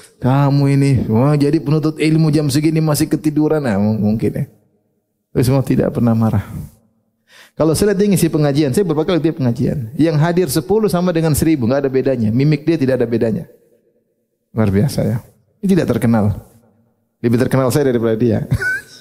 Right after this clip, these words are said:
<laughs> Tapi subhanallah. Ada orang memang diberi perangi akhlak yang, yang baik. Saya belajar tajwid sama dia, dia nggak pernah marah.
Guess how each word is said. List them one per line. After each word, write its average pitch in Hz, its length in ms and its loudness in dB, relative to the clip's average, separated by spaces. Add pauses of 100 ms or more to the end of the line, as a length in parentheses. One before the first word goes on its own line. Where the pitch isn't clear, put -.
<laughs> - 760 -20
Tapi 143 100 2
subhanallah. 107 720 2 (480)
Ada 180 160 2
orang 208 240 0
memang 202 160 2
diberi 156 240 2
perangi 170 320 0
akhlak 151 320 0
yang, 175 160 0 (400)
yang 120 180 0
baik. 127 300 0 (2750)
Saya 143 160 0
belajar 120 320 0
tajwid 117 240 0
sama 107 240 2
dia, 117 80 2
dia 117 160 0
nggak 107 160 0
pernah 101 160 2
marah. 143 320 2